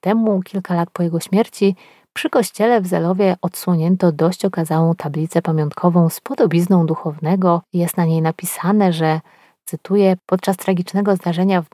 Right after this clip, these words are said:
dniu czwartego listopada tysiąc dziewięćset pięćdziesiątego siódmego roku w szkole podstawowej numer jeden i liceum ogólnokształcącym w Zelowie, ryzykując własnym życiem, ocalił życie innym".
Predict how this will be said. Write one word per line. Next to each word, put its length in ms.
dniu 140
czwartego 500
listopada 580
tysiąc 320
dziewięćset 400
pięćdziesiątego 560
siódmego 500
roku 380
w 40
szkole 280
podstawowej 640
numer 240
jeden 420
i 60
liceum 460
ogólnokształcącym 920
w 60
Zelowie, 540
ryzykując 480
własnym 380
życiem, 400
ocalił 460
życie 360
innym". 400